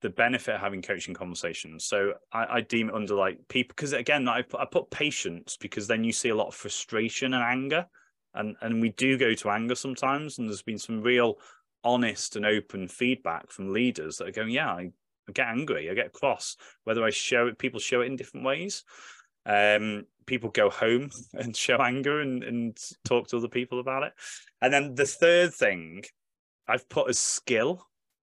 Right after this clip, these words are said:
So skill. And I'll explain that one 'cause it's a bit of an odd one to say skill. I'm not saying that people aren't skilled. However, I feel that in the modern world, the skill and knowledge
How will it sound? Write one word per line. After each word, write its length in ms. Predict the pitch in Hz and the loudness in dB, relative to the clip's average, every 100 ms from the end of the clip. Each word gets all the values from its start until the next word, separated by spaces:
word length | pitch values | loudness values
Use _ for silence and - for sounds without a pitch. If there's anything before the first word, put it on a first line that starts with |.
| _ | _
So 160 | - 110 | -8 -6
skill. 680 | - - - 131 101 82 - _ _ - _ _ _ _ | -4 -6 0 2 2 0 -10 _ _ -20 _ _ _ _
And 560 | 113 117 117 117 117 117 - _ _ _ _ | 0 2 2 0 -2 -4 -10 _ _ _ _
I'll 120 | 120 | 0
explain 340 | 123 - 165 160 | 0 2 2 2
that 120 | 135 | 2
one 160 | 117 101 | 0 -2
'cause 100 | 123 | -6
it's 120 | 120 | -2
a 40 | |
bit 100 | 143 | 0
of 80 | 131 | 2
an 40 | |
odd 140 | 139 135 | 2 2
one 120 | 117 | 0
to 60 | 95 | 0
say 200 | - 101 | -2 0
skill. 380 | - - 120 | 0 2 4
I'm 80 | 107 | 4
not 140 | 143 131 | 2 0
saying 200 | 151 139 | -2 -2
that 120 | - | -2
people 300 | 127 120 117 | -4 2 2
aren't 240 | 107 - | 2 0
skilled. 600 | - - 104 - 76 85 _ _ _ _ _ _ _ _ | -4 0 0 0 -12 -16 _ _ _ _ _ _ _ _
However, 600 | 117 127 127 101 80 82 - _ _ _ _ _ _ | 4 6 6 4 0 -2 -8 _ _ _ _ _ _
I 80 | 110 | -4
feel 280 | 107 139 135 | 2 4 6
that 120 | 139 | 6
in 80 | 135 | 2
the 60 | 131 | 0
modern 520 | 131 131 127 120 117 | 4 2 4 0 4
world, 420 | 123 120 101 - | 4 6 4 2
the 80 | 101 | -6
skill 640 | - - - 127 127 127 | -4 -6 0 4 6 4
and 220 | 113 113 | 0 -2
knowledge 500 | 117 117 107 87 - | 0 2 2 0 -6